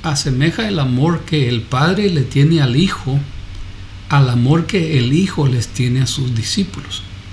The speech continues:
Medite un poquito en eso. Dice, "Así como el Padre me ama a mí, yo los amo a ustedes". Imagine la grandeza, la perfección, lo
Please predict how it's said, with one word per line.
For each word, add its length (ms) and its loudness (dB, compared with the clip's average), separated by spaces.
Medite 640 4
un 120 6
poquito 440 -2
en 100 0
eso. 220 4
Dice, 280 4
"Así 240 2
como 220 2
el 60 4
Padre 340 4
me 120 4
ama 220 4
a 40 4
mí, 180 4
yo 160 2
los 180 0
amo 240 2
a 40 4
ustedes". 480 -6
Imagine 1160 4
la 240 2
grandeza, 1040 0
la 180 0
perfección, 1000 0
lo 240 4